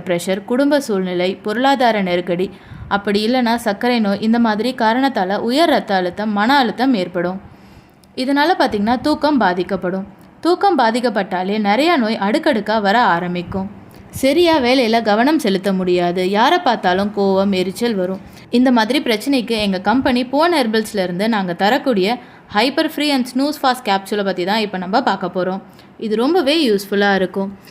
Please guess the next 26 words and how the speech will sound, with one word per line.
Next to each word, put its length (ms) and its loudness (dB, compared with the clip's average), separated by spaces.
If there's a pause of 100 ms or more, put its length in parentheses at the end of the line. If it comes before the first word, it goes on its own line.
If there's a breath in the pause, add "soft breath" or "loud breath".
(400 loud breath)
இதோட 300 2
மெயின் 220 2
அட்வான்டேஜ் 520 2
என்னன்னு 260 0
பாத்தீங்கன்னா, 380 -2
இதுல 180 0 (120)
எந்த 200 2
ஒரு 180 2
சைடு 240 0
எஃபெக்ட்ஸுமே 400 -2 (120)
கிடையாது. 420 -2 (320 loud breath)
பிளஸ் 260 -2
இது 140 0 (100)
நான் 240 2
அடிக்டிவ் 380 0
ஃபார்முலால 520 0
செஞ்சிருக்கோம். 520 -4 (640 loud breath)
இதோட 180 2 (100)
இன்கிரீடியன்ட்ஸ் 560 2
பாத்தீங்கன்னா, 440 -2
அஸ்வகந்தா, 560 -2 (140)
ஜடாமாஞ்சில், 760 0
துளசி, 380 -2 (140)
சீமை 280 0 (100)
சாமந்தி, 420 -4 (120)
ரோஜா 240 2